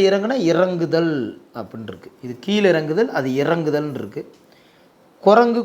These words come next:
குரங்கு, இது ரொம்ப ஷாக்கிங்காக இருந்துச்சு. இந்த குரங்குனா வானரம், இது ஈஸி தான். குரங்குனா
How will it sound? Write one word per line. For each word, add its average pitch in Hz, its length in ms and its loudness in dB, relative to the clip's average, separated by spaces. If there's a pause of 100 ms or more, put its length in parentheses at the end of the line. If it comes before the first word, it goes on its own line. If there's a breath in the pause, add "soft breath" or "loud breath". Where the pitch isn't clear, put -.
குரங்கு, 175 300 4
இது 156 80 -2 (100)
ரொம்ப 180 180 -6 (400)
ஷாக்கிங்காக 127 360 -6
இருந்துச்சு. 117 280 -8
இந்த 175 120 -2 (100)
குரங்குனா 175 320 2 (100)
வானரம், 143 340 0 (340)
இது 139 80 -6 (160)
ஈஸி 143 200 -6
தான். - 120 -8 (420 soft breath)
குரங்குனா 175 420 0